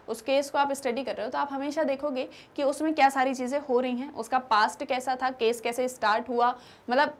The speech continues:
कोई पुलिस केस ले लो या फिर आप कोई भी टॉपिक के ऊपर स्टडी कर रहे हो, तो हमेशा आप उसके हिस्टोरिकल कॉन्टेक्स्ट को भी स्टडी करोगे, उसका जो है मतलब एनवायरनमेंट के साथ में किस एक तरीके का रिलेशन रहा है, ये सारी चीज़ें आप पढ़ोगे।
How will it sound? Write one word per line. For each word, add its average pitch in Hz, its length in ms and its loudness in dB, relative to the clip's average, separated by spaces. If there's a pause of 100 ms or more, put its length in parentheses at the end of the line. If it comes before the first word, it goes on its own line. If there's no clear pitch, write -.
(160)
कोई 311 200 6
पुलिस 302 440 0
केस 311 460 0
ले 294 200 6
लो 302 320 6 (200)
या 262 120 8
फिर 294 180 2
आप 302 200 4 (220)
कोई 302 200 6
भी 339 240 2
टॉपिक 302 400 2
के 320 80 0
ऊपर 277 240 2
स्टडी 247 340 0
कर 214 140 0
रहे 190 140 0
हो, 214 220 -6 (280)
तो 320 80 6
हमेशा 311 420 2
आप 339 200 6
उसके 302 380 -2 (340)
हिस्टोरिकल 277 600 8
कॉन्टेक्स्ट 254 460 0
को 262 100 2
भी 262 160 0
स्टडी 233 300 0
करोगे, 214 520 0 (240)
उसका 247 320 2
जो 240 140 0
है 233 460 0
मतलब 226 240 2
एनवायरनमेंट 226 480 4
के 247 80 -4
साथ 226 160 0
में 226 160 -4
किस 240 140 -4
एक 233 120 -4
तरीके 220 280 0
का 226 120 -2
रिलेशन 214 480 0
रहा 208 120 2
है, 240 200 0
ये 339 80 -2
सारी 349 240 6
चीज़ें 277 220 2
आप 240 160 4
पढ़ोगे। 175 300 -4